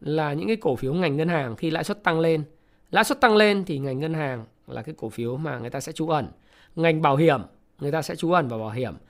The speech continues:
Tại vì cổ phiếu chu kỳ mà. Rồi cái, cái ngành tiếp theo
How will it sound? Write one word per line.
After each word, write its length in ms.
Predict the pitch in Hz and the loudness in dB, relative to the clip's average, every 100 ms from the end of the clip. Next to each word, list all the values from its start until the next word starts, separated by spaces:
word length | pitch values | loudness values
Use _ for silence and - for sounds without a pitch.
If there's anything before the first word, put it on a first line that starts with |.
| _ _ _ - | _ _ _ -2
Tại 100 | 190 | 4
vì 120 | 208 | 6
cổ 120 | 214 165 | 6 4
phiếu 120 | 185 | 4
chu 100 | 240 | 2
kỳ 280 | 240 196 165 | 2 4 4
mà. 180 | 151 - - _ - | 2 -6 -20 _ -2
Rồi 240 | 156 156 | 4 6
cái, 120 | 151 - - | 4 -6 -4
cái 100 | 214 | -2
ngành 240 | 196 165 | 2 2
tiếp 200 | 151 233 226 | 2 0 4
theo 380 | 262 247 220 | 6 6 4